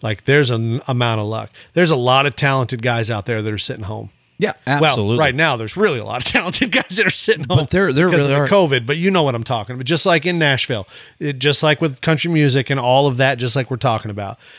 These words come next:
Speaker 1: You know, you, right place, right time, given an opportunity, having the right connections, all these things come into play. Now, you're only gonna get that one shot, and you damn sure better capitalize on it and
Speaker 2: Yeah.
Speaker 1: do a good job.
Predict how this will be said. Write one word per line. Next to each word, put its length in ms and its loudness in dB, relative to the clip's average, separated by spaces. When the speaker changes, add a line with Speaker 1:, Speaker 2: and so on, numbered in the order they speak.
Speaker 1:
You 140 -2
know, 100 0
you, 380 -6
right 240 0
place, 280 2
right 200 0
time, 420 2
given 300 2
an 100 0
opportunity, 880 0
having 280 0
the 100 -2
right 220 -2
connections, 600 -2
all 300 0
these 220 2
things 320 0
come 240 0
into 160 0
play. 320 -2
Now, 80 2
you're 180 4
only 140 4
gonna 160 4
get 180 0
that 180 2
one 200 0
shot, 300 0
and 80 -6
you 60 -2
damn 280 0
sure 180 -2
better 280 -2
capitalize 680 -2
on 160 -12
it 60 -14
and 60 -8
Speaker 2:
Yeah. 60 -4
Speaker 1:
do 140 2
a 60 -2
good 220 -4
job. 340 0